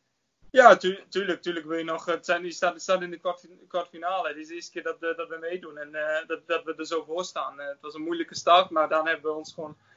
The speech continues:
ja, uitstekend teruggepakt. En, eh, ja, toen hebben we, hebben we ons ook gewoon op de kaart gezet. En, eh, het z-, het zou mooi zijn om het, eh, ja, om dat nog, eh, af te kunnen sluiten, om nog, nog, nog een paar wedstrijden te spelen. Maar aan de andere kant, kijk, als het niet, niet,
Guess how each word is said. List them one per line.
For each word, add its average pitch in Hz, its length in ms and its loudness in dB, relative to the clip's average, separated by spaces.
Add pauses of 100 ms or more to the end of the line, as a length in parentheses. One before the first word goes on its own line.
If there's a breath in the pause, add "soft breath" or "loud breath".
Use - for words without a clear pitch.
(100)
ja, 151 180 2
uitstekend 151 500 -4
teruggepakt. 170 600 -8
En, 147 200 -8
eh, 151 260 -4 (340)
ja, 175 140 0
toen 165 80 2
hebben 160 200 2
we, 180 80 -4
hebben 180 140 -6
we 170 60 -8
ons 170 120 -8
ook 175 140 -8
gewoon 170 180 -10
op 156 60 -14
de 160 60 -8
kaart 185 260 0
gezet. 147 400 -12
En, 147 200 -10
eh, 151 80 -8
het 156 100 -8 (240)
z-, - 80 -16
het - 200 -14
zou 160 160 2
mooi 175 180 2
zijn 170 160 2
om 165 160 -6
het, 160 180 -6
eh, 160 280 0 (480)
ja, 175 220 6
om 180 120 -2
dat 180 140 0
nog, 175 260 -6
eh, 175 180 -2
af 180 140 -4
te 180 80 -20
kunnen 190 200 -14
sluiten, 190 360 -6
om 170 60 -10
nog, 160 200 -10 (120)
nog, 175 300 -8
nog 170 180 0
een 156 80 -14
paar 165 160 4
wedstrijden 165 360 -4
te - 60 -16
spelen. 180 420 -6
Maar 165 100 -2
aan 160 60 -6
de 165 60 -6
andere 160 200 -10
kant, 156 240 -6
kijk, 160 160 -6
als 160 120 -4
het 175 100 -10
niet, 175 400 -12
niet, 175 440 -10